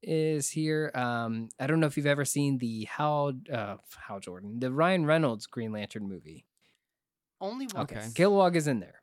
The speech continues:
Speaker 3: And it's still very
Speaker 2: That makes
Speaker 3: much the
Speaker 2: sense.
Speaker 3: same, like, type of suit as well. So that's also kind of,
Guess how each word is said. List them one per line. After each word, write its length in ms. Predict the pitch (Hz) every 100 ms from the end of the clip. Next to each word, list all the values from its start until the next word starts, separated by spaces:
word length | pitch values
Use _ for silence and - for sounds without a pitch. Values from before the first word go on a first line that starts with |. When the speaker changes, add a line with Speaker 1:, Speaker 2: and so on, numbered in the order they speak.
| -
Speaker 3:
And 140 | 143
it's 160 | 143 135
still 380 | - - 160 143
very 300 | 123 143 143
Speaker 2:
That 100 | 131
makes 220 | 127 -
Speaker 3:
much 140 | -
the 120 | - 123
Speaker 2:
sense. 60 |
Speaker 3:
same, 560 | - 120 113 110 107 104 _ _
like, 220 | 110 95 90 _ -
type 240 | - 107
of 120 | 90
suit 480 | - - - 113 95 -
as 200 | 90 85
well. 380 | 95 90 76 64
So 180 | - 101
that's 300 | 92 92 -
also 300 | - 139 139
kind 260 | 117 - 156
of, 220 | 127 101